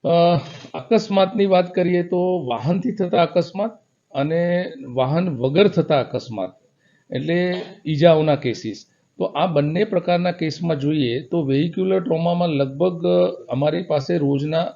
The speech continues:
ચારસો થી સાડા ચારસો કેસીસ ગુજરાતમાં રિપોર્ટ થાય છે,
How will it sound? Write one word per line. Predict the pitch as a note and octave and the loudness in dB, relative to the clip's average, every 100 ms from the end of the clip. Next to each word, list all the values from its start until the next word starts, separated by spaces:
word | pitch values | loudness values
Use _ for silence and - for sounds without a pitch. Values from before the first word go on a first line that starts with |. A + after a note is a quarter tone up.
| - _ _ - | -16 _ _ -4
ચારસો | C#3 C#3+ C#3+ E3+ | -2 -2 -2 -2
થી | F#3+ | -2
સાડા | E3+ C#3 D3 | 0 2 4
ચારસો | F3+ F3 - E3 | 4 2 0 -2
કેસીસ | D3 C3 D#3 C#3+ - _ - - | 0 0 -2 -4 -14 _ -20 -10
ગુજરાતમાં | C3 C#3 C#3 D3 C#3+ D3 F3+ - - _ - C3 | -2 2 6 6 6 2 2 -2 -12 _ -4 2
રિપોર્ટ | C#3 C#3+ D#3 D3 | 2 4 2 4
થાય | B2+ A#2+ | 0 0
છે, | E3 B3+ | -2 -2